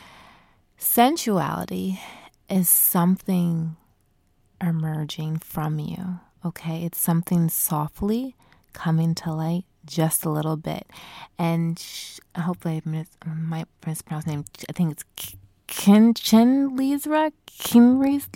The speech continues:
Chin Lizra? It's C H E N L I Z R A. But she has, um, this wonderful Facebook group, and I think it was late last year, she posted this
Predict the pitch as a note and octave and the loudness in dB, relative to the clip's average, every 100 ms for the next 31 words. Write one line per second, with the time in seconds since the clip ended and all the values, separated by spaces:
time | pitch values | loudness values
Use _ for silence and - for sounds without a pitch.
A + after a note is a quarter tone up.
0 | A#3+ - B3 C4+ C#4 C#4 C4 - - A#3 | -6 2 4 4 2 0 -2 -2 -4 -2
1 | A#3+ - G#3 G3+ - G3+ - E3 D#3+ E3+ | -2 0 0 0 0 0 0 -2 -2 -4
2 | - - - - F#3 F3+ E3+ E3+ E3+ E3 | -6 -16 -20 -4 -2 0 0 0 -2 -4
3 | - D#3 - - - - - - - - | -2 -4 -6 -8 -8 -12 -14 -18 -18 -20
4 | - - F3+ - A#3 C#4+ A3+ G3 F#3 F#3 | -10 -6 -4 -4 -4 -4 -2 0 2 0
5 | F#3 - - E3 E3 E3 F3+ F#3+ G#3 B3 | -2 -4 -2 0 0 -2 0 0 0 -6
6 | - F3+ F3+ - F3 - D#3 D3 - - | -2 -2 -2 -4 -8 -8 -10 -8 -10 -16
7 | - - - _ E3+ E3+ E3 D#3 D#3+ D#3+ | -20 -20 -20 _ 0 2 2 0 -2 -2
8 | D#3+ - - - E3 - G3+ A3 - C#4 | -4 -8 -12 -10 -10 -4 -2 -2 -4 -6
9 | B3 G#3+ G3+ - - _ _ _ - F3+ | -2 -4 -4 -12 -20 _ _ _ -8 -4
10 | E3+ F3+ G3+ F3+ F3 F3+ E3+ - - F#3 | 0 -2 -2 -6 -4 -4 -6 -12 -6 -4
11 | E3 - G3 F#3 - - _ - F#3 F3+ | -2 -4 -4 -8 -16 -20 _ -4 -2 -2
12 | - F3+ F3 - F3+ F3 E3+ | -4 -2 -2 -4 -6 -6 -8